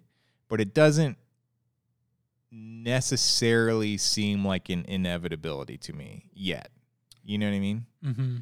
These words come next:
Speaker 1: Like, if nothing changes, it definitely feels like not good things are going to happen. It definitely feels like this is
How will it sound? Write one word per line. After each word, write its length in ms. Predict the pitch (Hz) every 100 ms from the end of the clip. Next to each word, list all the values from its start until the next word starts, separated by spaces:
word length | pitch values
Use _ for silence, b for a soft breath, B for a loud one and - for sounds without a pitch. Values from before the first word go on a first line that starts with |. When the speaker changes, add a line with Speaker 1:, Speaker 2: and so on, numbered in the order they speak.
| -
Speaker 1:
Like, 220 | 127 131
if 180 | 135 -
nothing 340 | 147 170 185 151
changes, 880 | 160 147 131 101 80 80 - - - _ _ _ -
it 120 | 107
definitely 380 | 117 110 120 104
feels 420 | 110 104 101 95
like 540 | 87 85 82 - - _ _ _ _ _ _ _ _ _ _ - _ _ _ _ 110
not 320 | 104 107 104
good 240 | 107 92
things 260 | 92 87 85
are 40 |
going 200 | 82 73
to 60 | 76
happen. 420 | 78 - - - - _ _ _ _ _ _ _ _ b b
It 120 | 123
definitely 360 | 156 170 185 165
feels 640 | - - 143 143 139 113
like 300 | 117 110 101
this 200 | 120 -
is 240 | 123 113